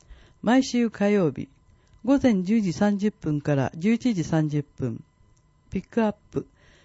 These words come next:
南児童センター、七日、七夕飾り作り。北児童センター、七日、お星様レース。西児童センター、十四日、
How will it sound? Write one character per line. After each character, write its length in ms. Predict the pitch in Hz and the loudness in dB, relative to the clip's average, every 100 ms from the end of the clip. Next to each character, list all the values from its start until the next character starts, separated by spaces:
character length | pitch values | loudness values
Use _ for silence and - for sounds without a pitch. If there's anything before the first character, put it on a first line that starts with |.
| _ _ _ | _ _ _
南 300 | 202 269 269 | 2 4 4
児 140 | 254 | 4
童 160 | 240 247 | 2 2
セ 180 | 240 233 | 2 -2
ン 100 | 156 | -2
タ 160 | - | -6
ー、 540 | 113 107 - _ _ 156 | -6 -8 -14 _ _ -6
七 200 | 185 202 | -4 -4
日、 260 | - 180 - _ _ _ | -6 -6 -8 _ _ _
七 360 | 190 226 277 269 | -6 0 0 0
夕 100 | 262 | -2
飾 300 | 233 220 220 | -2 -2 -2
り 120 | 208 | -2
作 320 | 180 190 147 | -6 -6 -6
り。 140 | 98 - _ _ _ _ _ _ _ | -8 -12 _ _ _ _ _ _ _
北 220 | - - 247 | -4 0 0
児 100 | 214 | 2
童 180 | 247 | 2
セ 160 | 233 226 | 2 0
ン 100 | 170 | -2
タ 180 | - 127 - - _ _ _ | -6 -10 -10 -14 _ _ _
ー、 40 | 170 | -4
七 240 | 185 202 | -2 -2
日、 260 | - 180 - _ | -2 -2 -4 _
お 100 | 160 | -2
星 220 | 226 269 | 0 0
様 300 | - 240 226 | -2 -2 -2
レ 140 | 202 | 0
ー 40 | 135 | -2
ス。 260 | - - - _ _ _ _ _ _ _ _ _ | -6 -18 -20 _ _ _ _ _ _ _ _ _
西 280 | 202 - 277 | -4 0 0
児 100 | 247 | 4
童 180 | 262 254 | 4 4
セ 160 | 233 | 0
ン 100 | 180 | -2
タ 180 | 143 139 | -4 -6
ー、 120 | 117 - _ _ | -6 -10 _ _
十 240 | 175 190 233 | -12 -4 0
四 200 | 180 135 _ | 0 -2 _
日、 200 | 139 - | -8 -8